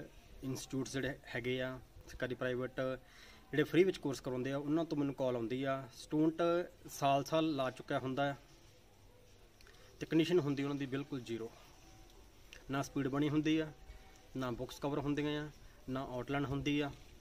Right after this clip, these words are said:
ਤੇ ਨਾ ਉਹਨਾਂ ਦਾ ਦਿਮਾਗ ਖੁਦ ਕੰਮ ਕਰਦਾ ਹੁੰਦਾ, ਕੁਛ ਅੱਖਰ ਆਪ ਬਣਾ ਸਕਣ ਉਹ। Call student ਦੀ ਆ ਰਹੀ ਵੀ, ਵੀ ਮੈਨੂੰ ਆਹ problem ਆ ਰਹੀ ਆ। ਜਦੋਂ ਪੁੱਛਦਾ ਵੀ ਹਾਂ ਵੀ ਕਿੱਥੋਂ ਕੀਤਾ course, ਕਿਹਨੇ ਕਰਾਇਆ, ਕਿੰਨਾ time ਹੋ ਗਿਆ, time ਸਾਲ ਹੋਇਆ ਹੁੰਦਾ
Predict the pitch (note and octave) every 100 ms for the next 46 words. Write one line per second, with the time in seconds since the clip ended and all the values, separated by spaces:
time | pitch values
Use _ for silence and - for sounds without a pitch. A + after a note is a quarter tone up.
0 | - - C3 C3 C#3 C#3+ C3 B2+ A#2+ A#2+
1 | - C#3 C#3+ B2+ A#2+ A#2 A#2 A#2+ A#2+ B2
2 | - - C3+ - - C3+ B2 C3 - -
3 | C3 B2 A2 A#2+ - A2+ G#2 G2 - -
4 | - - - - - - - - - -
5 | - - - - - - - C3 C#3 -
6 | D3+ D#3 D#3 C#3 D3+ D#3 D#3 - - -
7 | - - - - C3+ C#3 D3 D#3 C#3+ C3+
8 | B2 A2 G#2 G2+ B2+ D3 D3 C#3 F3+ E3+
9 | D3 D#3 D#3+ D#3+ - - - - D3 D#3
10 | D3+ D3 D3+ D3+ C#3 D#3 C3+ - - -
11 | - E3 F3 D#3 D3 C#3+ C#3+ C#3+ - -
12 | - - - D3 C#3+ C#3+ C#3 B2+ C#3 C#3
13 | - - - - - C#3 D3+ D3+ C3 C3
14 | B2+ D3+ D3+ D#3 D3+